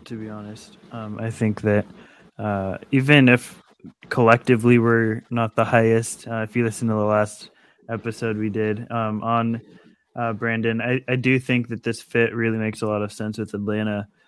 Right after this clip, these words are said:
um, especially y-, you have multiple guys now that can sort of fill that, that vague three and D type role.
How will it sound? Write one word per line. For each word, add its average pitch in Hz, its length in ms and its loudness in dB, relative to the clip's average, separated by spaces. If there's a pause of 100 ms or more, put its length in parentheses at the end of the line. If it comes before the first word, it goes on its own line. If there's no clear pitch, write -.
(240)
um, 104 500 0
especially 113 680 -2 (600)
y-, 143 160 -4
you 131 300 0
have 127 260 2
multiple 117 460 0
guys 107 320 -2
now 107 140 0
that 107 140 -2
can 110 120 -4
sort 107 200 0
of 107 80 -2
fill 107 240 2
that, 104 200 0 (200)
that 104 360 -6 (840)
vague 113 500 4
three 107 260 2
and 101 160 0
D 104 180 2
type 104 280 -6
role. 104 320 -2